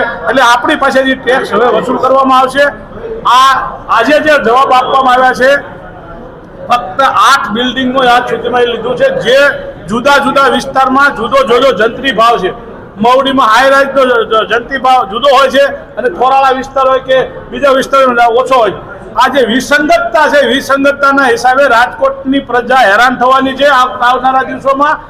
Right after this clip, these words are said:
અને હું તમારા માધ્યમથી રાજકોટની પ્રજાને અને રૂડા વિસ્તારની પ્રજાને જગાડવા માંગુ છું કે આવો અન્યાય તમારી સાથે શા માટે?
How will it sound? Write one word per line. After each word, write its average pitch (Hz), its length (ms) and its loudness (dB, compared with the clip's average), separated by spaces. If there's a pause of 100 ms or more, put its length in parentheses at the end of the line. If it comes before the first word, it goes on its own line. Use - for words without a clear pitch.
(180)
અને 247 140 0
હું 254 140 0
તમારા 254 360 2
માધ્યમથી 226 460 -2
રાજકોટની 233 520 -2
પ્રજાને 254 560 0 (380)
અને 233 140 0
રૂડા 254 260 2
વિસ્તારની 247 400 -2
પ્રજાને 247 360 0
જગાડવા 233 480 2
માંગુ 254 260 0
છું 220 260 -6
કે - 60 -12 (240)
આવો 240 160 2
અન્યાય 262 440 2
તમારી 254 400 0
સાથે 254 320 -2
શા 294 240 2
માટે? 269 320 0